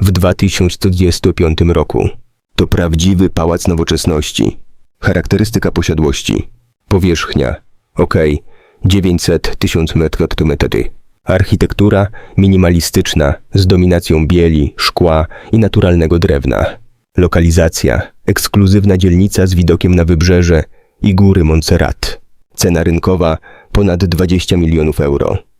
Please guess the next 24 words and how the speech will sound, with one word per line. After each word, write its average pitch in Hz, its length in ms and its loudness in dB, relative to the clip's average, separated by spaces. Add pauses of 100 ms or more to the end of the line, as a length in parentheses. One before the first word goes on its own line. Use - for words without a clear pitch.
(260)
Willa 120 420 2
składa 123 360 -2
się 107 180 0
z - 80 -8
kilku 98 300 0
stref, - 520 -4 (380)
zaprojektowanych 85 800 0
idealnie 73 520 0
pod - 160 -4
potrzeby 76 380 -2
pary, 78 420 0 (260)
ich 87 200 2
dzieci 87 420 0
oraz 80 220 -2
prywatności. 78 880 -2 (280)
Strefa 85 480 0
rodzinna. 76 720 2 (420)
Salon 78 440 2
o 85 60 2
wysokości 78 580 -2
siedmiu 82 380 0
metrów 78 420 -2
z 78 60 0
biblioteką. 73 800 -2